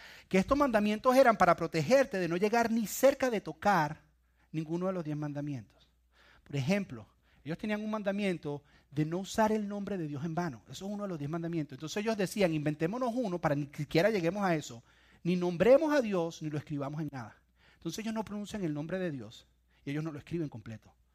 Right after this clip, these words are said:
No vaya a ser que en algo que lo estén escribiendo, lo estén escribiendo en mano. Y agregaron una ley extra a lo que Dios dice. Por ejemplo, los diez mandamientos dicen que no debes comer, no debes cometer adulterio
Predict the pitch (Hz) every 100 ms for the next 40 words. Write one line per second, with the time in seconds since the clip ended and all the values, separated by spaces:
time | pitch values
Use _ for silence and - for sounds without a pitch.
0 | _ _ - 143 165 160 185 - 147 147
1 | 170 175 - 151 - 165 147 123 127 131
2 | 131 131 151 147 151 147 151 151 175 240
3 | 277 269 269 262 - 269 - - 147 202
4 | - _ _ _ _ _ 131 127 123 120
5 | 117 185 175 101 - _ _ _ _ _
6 | _ - - - 160 170 220 285 196 175
7 | 175 - _ _ _ _ _ _ _ _
8 | _ _ _ _ _ 123 135 151 190 233
9 | 202 190 208 185 254 214 160 - 160 180
10 | 220 190 170 185 170 165 185 185 202 165
11 | 156 185 147 160 156 117